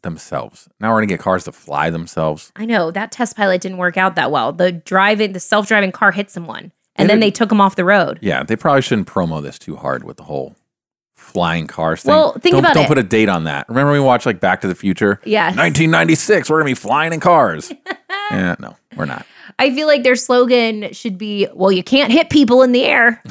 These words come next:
Speaker 1: <laughs> Yeah,
Speaker 2: You
Speaker 1: well,
Speaker 2: know, there's that.
Speaker 1: yeah, well, yeah, we'll be hitting each other soon.
Speaker 2: A new study reports that goats can detect when a human is happy and smiling.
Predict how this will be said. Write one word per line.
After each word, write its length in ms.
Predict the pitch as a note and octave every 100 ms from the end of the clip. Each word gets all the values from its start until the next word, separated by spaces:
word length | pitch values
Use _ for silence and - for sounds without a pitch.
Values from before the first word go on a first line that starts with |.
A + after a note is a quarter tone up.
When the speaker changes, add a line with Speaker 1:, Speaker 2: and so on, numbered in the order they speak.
| -
Speaker 1:
<laughs> 360 | F3 - - -
Yeah, 240 | C4 -
Speaker 2:
You 100 | B3
Speaker 1:
well, 260 | B3 B3 E4+
Speaker 2:
know, 40 |
there's 240 | C#4 C#4+ B3+
that. 380 | B3+ G3 C3 - _ _
Speaker 1:
yeah, 240 | - C3 -
well, 260 | F2+ B2 A#2+
yeah, 300 | D#2 F2+ B2 _
we'll 180 | - D#2+
be 100 | G#2
hitting 180 | C#2+ -
each 140 | G#2 A2
other 180 | D2
soon. 300 | C2+ - D2 _ _ _ _ _ _ -
Speaker 2:
A 140 | C4
new 180 | C4+ D#4+
study 380 | D#4+ - C#4+ D4
reports 400 | C4+ C#4 B3+ B3
that 260 | G#3 G3 -
goats 460 | C#4 B3+ F#3 -
can 160 | - G#3+
detect 760 | F#3+ - B3+ G3 - - - -
when 240 | G3 G#3
a 60 | G3
human 560 | F#3+ - C#4+ B3 F3 E3+
is 180 | F#3+ F#3+
happy 480 | - D4 C#4+ A3+ -
and 220 | A#3 A#3+
smiling. 760 | - - C#4+ D#4 D4 G#3+ C3+